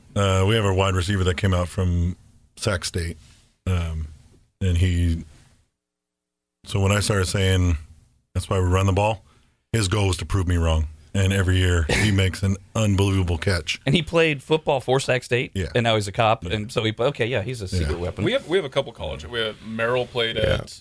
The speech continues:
Speaker 3: New Mexico State.
Speaker 1: Yeah.
Speaker 4: So,
Speaker 3: Um,
Speaker 4: yeah, we had defensive end who's pretty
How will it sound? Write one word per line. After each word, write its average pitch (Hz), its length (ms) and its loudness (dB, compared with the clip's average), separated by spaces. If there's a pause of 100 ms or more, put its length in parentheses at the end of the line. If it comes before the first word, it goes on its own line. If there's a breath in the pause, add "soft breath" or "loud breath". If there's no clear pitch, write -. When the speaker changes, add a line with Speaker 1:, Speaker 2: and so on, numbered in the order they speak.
Speaker 3:
New 110 120 -10
Mexico 117 440 -8
State. 127 360 -6 (560)
Speaker 1:
Yeah. 80 260 -2
Speaker 4:
So, 90 420 0
Speaker 3:
Um, 87 80 -4
Speaker 4:
yeah, 92 100 2
we 90 80 0
had 87 100 -2
defensive 82 460 -4
end 85 140 0
who's 80 120 -2
pretty 90 300 -6